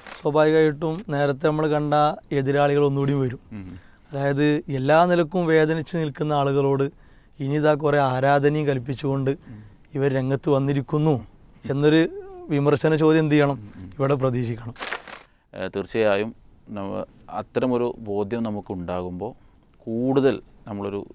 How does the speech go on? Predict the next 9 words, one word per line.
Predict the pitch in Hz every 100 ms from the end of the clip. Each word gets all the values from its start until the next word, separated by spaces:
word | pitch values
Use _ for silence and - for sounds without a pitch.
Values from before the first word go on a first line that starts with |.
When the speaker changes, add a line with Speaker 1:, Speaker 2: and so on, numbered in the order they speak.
| -
Speaker 2:
ദീനിയായ | 101 98 95 101 98
അടുപ്പവും | 98 90 90 - 101 92 90
റബ്ബിനോടുള്ള | 92 92 95 95 95 95
ബന്ധവും | 92 92 92 95 98
നിലനിർത്തുകയാണ് | 98 98 104 101 - 104 92
വേണ്ടത്. | 90 90
അതുകൊണ്ട്, | - 92 92 95 98 - - - - - _
ഏ, | 95 92
ഇവിടെയും | 92 98 92 95 110 113